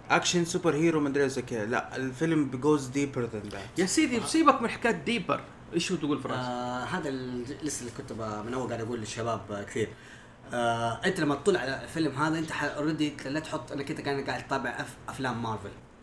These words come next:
Speaker 3: اللي هو خلاص
Speaker 1: بالضبط،
Speaker 3: بنفس
Speaker 1: أيوة.
Speaker 3: الستايل أنت حتدي إنه إيش خلاص. أفلام مارفل هي اللي زي ما تقول الابسولوت law of، آه، superhero movies. لا. They're already people, personality،
Speaker 1: مم.
Speaker 3: هم كده عندهم ده، دي الفكرة،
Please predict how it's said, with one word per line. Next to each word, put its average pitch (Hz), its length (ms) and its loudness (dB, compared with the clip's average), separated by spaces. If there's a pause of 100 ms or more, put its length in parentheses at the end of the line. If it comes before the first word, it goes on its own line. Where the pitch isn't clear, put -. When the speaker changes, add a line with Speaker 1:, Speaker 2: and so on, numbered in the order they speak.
(460)
Speaker 3:
اللي 120 140 -8
هو 151 180 4
خلاص 165 200 2
Speaker 1:
بالضبط، 139 140 -4
Speaker 3:
بنفس 151 260 4
Speaker 1:
أيوة. 131 160 0
Speaker 3:
الستايل 135 640 -2
أنت 131 160 -6
حتدي 139 420 -4
إنه 139 120 -2
إيش 143 160 -4
خلاص. 139 220 -4 (420)
أفلام 147 340 0
مارفل 156 300 4
هي 147 240 2
اللي 123 380 -4
زي 139 80 0
ما 131 80 -4
تقول 135 380 0 (280)
الابسولوت 131 480 -4 (160)
law 123 460 -2
of، - 180 -14
آه، 110 300 -6
superhero 117 400 -8 (100)
movies. 104 280 -12 (460)
لا. 143 140 -8 (640)
They're 143 120 2
already 139 680 0 (400)
people, 151 280 4 (640)
personality، 139 380 4
Speaker 1:
مم. 139 220 0
Speaker 3:
هم 131 160 -2
كده 127 160 -4
عندهم 127 200 -2
ده، 117 320 -2
دي 123 80 0
الفكرة، 135 420 -2